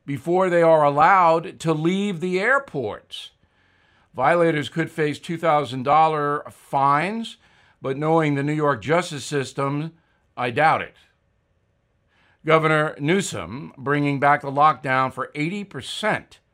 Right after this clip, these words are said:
of California. Authorities closing bars, gyms, salons, other businesses to slow the spread of covid. Los Angeles, now one of the worst hotspots in the country.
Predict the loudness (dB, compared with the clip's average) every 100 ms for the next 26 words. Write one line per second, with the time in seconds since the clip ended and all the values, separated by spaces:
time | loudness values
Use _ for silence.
0 | _ -18 -6 -6 -6 -10 -12 -10 -6 -6
1 | -6 -14 _ -20 _ _ 0 2 4 0
2 | 0 0 0 -4 0 2 2 0 -6 -6
3 | -4 -6 -8 -2 0 0 -2 -4 -4 -4
4 | -6 -6 -10 -10 -12 -12 -14 -10 -2 0
5 | 0 -6 -10 -4 -4 -4 -6 -6 -6 -8
6 | -12 -14 _ _ _ _ _ _ -6 -2
7 | 0 2 2 2 -2 -2 -2 2 2 2
8 | -4 -4 -2 -4 -4 -2 0 0 -6 -6
9 | -6 -6 -12 -14 -14 -14 -14 -14 -14 -14